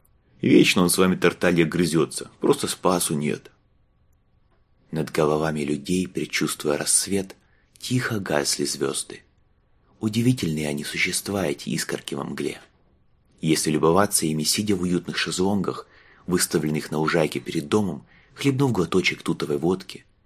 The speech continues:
вдыхая запах маринада, пропитавшего курятину, поджаренную на шпажках, и наслаждаясь приближением нового дня, звёзды кажутся милыми котятами.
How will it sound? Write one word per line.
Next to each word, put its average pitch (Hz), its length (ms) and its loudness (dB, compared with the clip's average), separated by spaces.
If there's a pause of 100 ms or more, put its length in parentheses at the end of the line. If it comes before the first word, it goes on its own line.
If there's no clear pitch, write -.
(120)
вдыхая - 420 0
запах - 380 -2
маринада, 87 480 -2
пропитавшего 82 640 -2
курятину, 85 520 0
поджаренную 78 580 -2
на 78 60 -4
шпажках, - 680 -4 (400)
и 110 80 -4
наслаждаясь 82 560 0
приближением 71 600 -2
нового 71 380 -2
дня, 95 380 -6 (600)
звёзды 123 560 -2 (340)
кажутся 120 420 -2
милыми 76 380 -2
котятами. - 640 -14